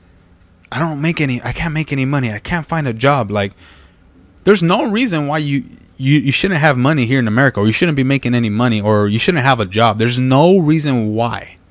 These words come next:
There really isn't. And I'm starting to think about, like, why all those years didn't I, like, I didn't have any money for a while. Like, I was just living paycheck to paycheck because that was what I decided to do. But, like,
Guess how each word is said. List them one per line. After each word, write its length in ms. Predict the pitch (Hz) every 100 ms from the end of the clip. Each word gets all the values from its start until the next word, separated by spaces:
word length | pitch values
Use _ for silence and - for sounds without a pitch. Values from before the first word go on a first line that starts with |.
| _ _ _ -
There 100 | 107
really 340 | 117 277 175 180
isn't. 280 | 180 110 - _
And 100 | 135
I'm 40 | 143
starting 260 | - 175
to 60 | 127
think 140 | 202
about, 260 | 151 123 110
like, 220 | 110 - _ _ _ _ _ _ _ _
why 460 | 110 107 107 113 101
all 240 | 123 156
those 240 | 175 123
years 280 | 110 151 120
didn't 180 | 117 127
I, 180 | 117 113 -
like, 340 | 104 101 104
I 100 | 113
didn't 160 | 156 135
have 140 | 156
any 140 | 147
money 260 | 117 117 214
for 180 | - 104
a 60 |
while. 280 | 104 185 180
Like, 240 | 110 104 127
I 120 | 113
was 100 | 147
just 120 | 120
living 200 | 131 131
paycheck 340 | 131 135 143
to 80 | 127
paycheck 320 | 113 180 123
because 260 | 113 110 123
that 140 | 120
was 340 | 143 139 107 - - - - _
what 120 | - 117
I 80 |
decided 440 | 123 113 127 110 98
to 100 | 98
do. 220 | 113 170
But, 180 | 120 110
like, 180 | 104